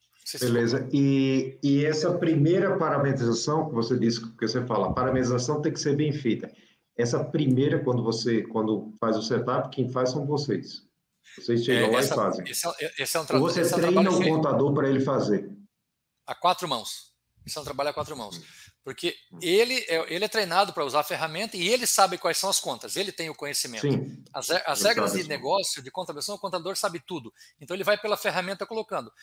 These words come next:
Speaker 1: E aí, quando ele tem dúvida, ele acessa a Otimiza online e alguém ajuda ele a tirar alguma dúvida, enfim. Se tem alguma regra muito complexa que ele não consegue fazer, aí ele chama, a gente faz por aqui. Mas é, é, é, é, a equipe tá à disposição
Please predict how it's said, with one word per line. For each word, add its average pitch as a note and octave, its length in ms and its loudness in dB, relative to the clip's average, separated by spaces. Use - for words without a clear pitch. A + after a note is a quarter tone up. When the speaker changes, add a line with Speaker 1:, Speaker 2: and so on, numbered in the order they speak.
Speaker 1:
E F4 100 -8
aí, B3 120 -2
quando G#3+ 200 -2
ele G#3+ 100 -4
tem G3 340 -6
dúvida, G#3+ 200 -6
ele G#3 120 -2
acessa G3+ 340 2
a G3 40 -4
Otimiza F3+ 400 -8
online G3 420 -4
e E3 60 -6
alguém D3+ 260 -6
ajuda D#3 300 -8
ele D#3 280 -8
a C3 60 -8
tirar D3 180 -6
alguma D3+ 220 -6
dúvida, D#3 320 -12
enfim. C3 240 -10
Se - 140 -4
tem A3 100 2
alguma A3 280 6
regra G3 320 4
muito G3 260 -6
complexa G3+ 800 2
que - 80 -8
ele F3+ 80 -4
não F3 120 -6
consegue F3+ 320 -6
fazer, E3+ 400 -4
aí F3 220 2
ele F#3+ 100 -2
chama, G#3 280 -2
a E3 40 -6
gente F#3 180 -10
faz G3 160 -8
por G3+ 140 -8
aqui. D3+ 300 -8
Mas A#3+ 160 -6
é, C4 420 2
é, - 60 -12
é, E3+ 240 0
é, D#3 60 2
a D#3+ 120 2
equipe F3+ 300 -6
tá G3+ 120 6
à - 20 4
disposição G3+ 800 -2